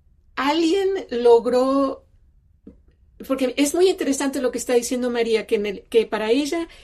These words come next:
en el momento que se abrió al cuerpo, entonces pudo encontrar ese lugar del aquí y el ahora.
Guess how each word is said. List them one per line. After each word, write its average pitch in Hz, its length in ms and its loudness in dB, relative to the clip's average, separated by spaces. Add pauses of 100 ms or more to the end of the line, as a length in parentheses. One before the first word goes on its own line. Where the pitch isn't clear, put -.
(240)
en 240 140 2
el 247 120 0
momento 269 520 -2
que 277 120 -4
se 233 200 0
abrió 247 720 -2
al 226 240 -2
cuerpo, 285 500 -2
entonces 233 480 -2
pudo 285 260 0
encontrar 240 760 -2
ese 226 300 2
lugar 202 560 -2 (360)
del 202 220 -2
aquí 226 600 -6
y 202 160 -6
el 196 140 -4
ahora. 196 480 -4